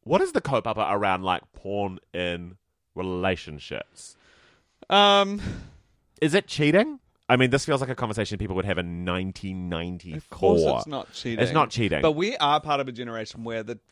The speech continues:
Speaker 2: porn and the type of porn we consume is, like, so different from what's come before. Like, if you were looking at porn, you were going to a video shop and buying it, or you were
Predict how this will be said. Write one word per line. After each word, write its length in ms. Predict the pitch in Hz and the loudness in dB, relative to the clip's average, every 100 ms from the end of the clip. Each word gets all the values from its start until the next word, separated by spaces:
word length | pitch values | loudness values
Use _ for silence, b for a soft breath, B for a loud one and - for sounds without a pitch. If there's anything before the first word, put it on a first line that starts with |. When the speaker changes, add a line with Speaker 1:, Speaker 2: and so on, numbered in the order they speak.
| _ | _
Speaker 2:
porn 280 | - 139 127 | -8 -6 -6
and 100 | 123 | -6
the 60 | 123 | -10
type 380 | - - 120 120 | -10 -6 -6 -6
of 100 | 117 | -12
porn 160 | 117 | -10
we 80 | 104 | -10
consume 540 | 101 107 - 113 107 - | -10 -12 -10 -8 -8 -8
is, 140 | 104 | -8
like, 160 | 104 - | -8 -8
so 400 | - - 143 131 | -12 -4 0 0
different 260 | 127 107 92 | -2 -12 -14
from 160 | 113 - | -14 -12
what's 260 | 85 104 - | -8 -8 -8
come 160 | - 110 | -14 -10
before. 340 | 92 92 50 | -10 -10 -8
Like, 280 | 95 82 - b b | -6 -8 -12 b b
if 140 | - 123 | -10 -2
you 80 | 156 | 0
were 80 | |
looking 240 | 147 139 131 | 0 -2 -4
at 100 | - | -4
porn, 340 | 123 120 113 _ - | -2 -2 -4 _ -6
you 140 | 120 | -2
were 120 | 113 - _ 117 | -4 -6 _ -8
going 220 | 127 117 | -4 -4
to 100 | 113 | -4
a 80 | 98 | -6
video 300 | 107 113 107 | -8 -8 -6
shop 240 | 104 101 117 | -6 -8 -8
and 120 | 107 | -6
buying 300 | 90 85 82 | -4 -4 -8
it, 80 | - | -12
or 160 | 82 | -12
you 120 | 87 | -12
were 60 | 80 | -14